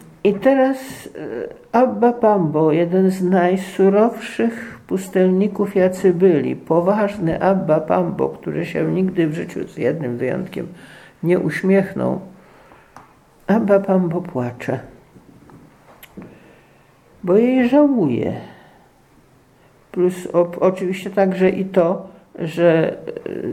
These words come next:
widzi w niej jakieś, jakąś taką energię, prawda, działania, której sam w sobie w o wiele lepszej sprawie nie znajduje. Ale jej żałuje.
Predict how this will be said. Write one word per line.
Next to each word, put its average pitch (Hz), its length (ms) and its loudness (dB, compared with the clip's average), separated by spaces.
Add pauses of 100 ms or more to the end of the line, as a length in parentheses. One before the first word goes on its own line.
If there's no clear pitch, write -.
widzi 175 460 2
w 180 100 -2
niej 180 320 4
jakieś, 170 560 -4
jakąś 165 400 -6
taką 160 380 0 (520)
energię, 180 680 2
prawda, 160 500 0
działania, 165 640 4
której 165 640 -2
sam 196 340 -2
w - 40 -12
sobie 175 380 0
w 185 100 -6
o 151 80 -2
wiele 165 340 4
lepszej 135 560 -2
sprawie 143 680 -2
nie 156 220 -2
znajduje. 123 640 -4 (960)
Ale 208 280 2
jej 214 320 4
żałuje. 143 600 -2